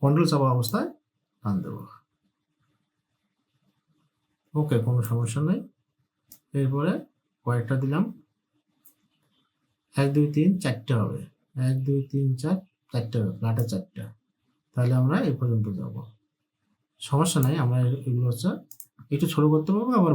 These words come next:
বড় করব, একটু ছোট। হ্যাঁ, জ-, আচ্ছা, যদি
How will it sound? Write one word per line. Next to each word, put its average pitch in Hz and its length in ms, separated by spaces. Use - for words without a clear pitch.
বড় 113 180
করব, - 180
একটু - 380
ছোট। 127 180
হ্যাঁ, 120 200
জ-, 135 280
আচ্ছা, - 200
যদি 147 160